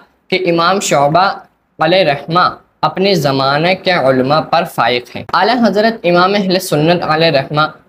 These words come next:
जिस तरह दीगर कई उलूम में अपनी नज़ीर आप थे,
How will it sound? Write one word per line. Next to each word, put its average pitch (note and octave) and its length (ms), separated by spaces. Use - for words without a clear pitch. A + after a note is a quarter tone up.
जिस F#3 260
तरह F3 460
दीगर G3 560
कई F#3+ 180
उलूम D#3 480
में E3+ 280
अपनी E3+ 320
नज़ीर D3+ 440
आप D3+ 300
थे, C#3+ 120